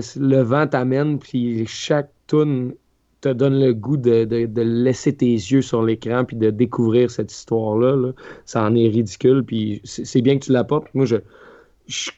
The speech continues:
connaissais le ré-, je connaissais la, la, la soundtrack de Candyman, mais j'avais pas fait le lien que c'était le même, là. Puis Candyman, j'adore ça aussi, là. Donc, euh, ça,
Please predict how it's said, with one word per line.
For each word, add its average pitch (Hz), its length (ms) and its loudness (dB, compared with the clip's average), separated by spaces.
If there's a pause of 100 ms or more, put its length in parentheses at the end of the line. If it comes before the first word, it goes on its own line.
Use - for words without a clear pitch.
(120)
connaissais 151 580 2
le 143 180 0
ré-, 127 260 -4 (320)
je - 120 -20
connaissais 135 440 0
la, 139 160 0
la, 120 180 -4
la 117 160 -6
soundtrack 123 400 -2
de 117 80 -2
Candyman, 120 540 0
mais 123 80 2
j'avais 113 240 2
pas 120 120 0
fait 120 140 0
le 117 120 2
lien 117 240 2
que 110 120 -4
c'était 110 320 -2
le 110 120 2
même, 123 380 0
là. 131 80 -2
Puis 107 400 -2
Candyman, 113 520 2
j'adore 107 500 -2
ça - 140 -8
aussi, 117 320 -8
là. 127 140 -2
Donc, 117 300 -2
euh, - 140 -4
ça, - 280 -4